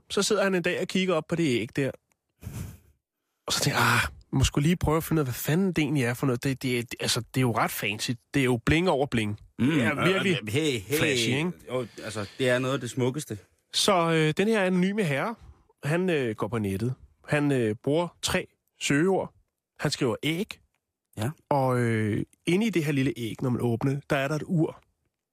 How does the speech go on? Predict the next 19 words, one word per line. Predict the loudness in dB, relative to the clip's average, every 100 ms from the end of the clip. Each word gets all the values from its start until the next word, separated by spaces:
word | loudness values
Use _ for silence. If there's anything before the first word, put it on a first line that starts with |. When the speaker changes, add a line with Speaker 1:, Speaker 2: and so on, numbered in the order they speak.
| _ _ _ _ _
Speaker 1:
Og | -2
i |
det | 2 2
ur | 2 0
står | 0 0
der, | 0 -4 _ _ _ _ _ _ _ _
jeg | -12
tror, | -4 -2
det | 0 0
hedder | 0 0
Vacheron | -2 -2 0 2 2 2 -2 -6
Constantin. | -6 -4 -2 -2 0 -2 -4 -10 _ -20 -10 -4
Og | 0
Speaker 2:
Mm. |
Speaker 1:
det | 2
er |
en | 2
schweizisk | 2 0 0 -2 2
urmager. | 2 2 -2 -4